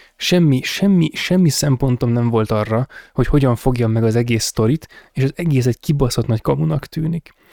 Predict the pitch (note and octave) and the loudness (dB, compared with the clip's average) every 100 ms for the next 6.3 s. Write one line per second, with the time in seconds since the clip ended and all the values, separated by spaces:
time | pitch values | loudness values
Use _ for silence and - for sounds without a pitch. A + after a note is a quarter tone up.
0 | - - - E3+ D#3+ - B2 A#2 - - | -12 -6 -2 -2 -2 0 0 0 -2 -16
1 | _ - - C3+ B2 - - - B2+ B2+ | _ -10 -2 0 -2 -4 -6 -4 0 0
2 | A2+ A#2 A2+ G#2+ - A2 G#2+ G#2+ - A2 | 2 2 2 2 0 2 2 0 0 0
3 | G#2 A2+ A2+ B2+ D3 D#3 D3 C#3 A#2+ - | 0 0 -2 -2 -2 -2 -2 -2 -2 0
4 | B2 B2+ A#2+ A2+ - D3+ - D3+ C#3 - | -2 0 0 -2 -2 -4 -2 -4 -6 -10
5 | - - - A2+ G#2+ B2 C3+ D3+ - D#3 | -20 -16 -4 0 2 2 2 0 0 0
6 | D3+ D#3 D#3+ | 0 2 0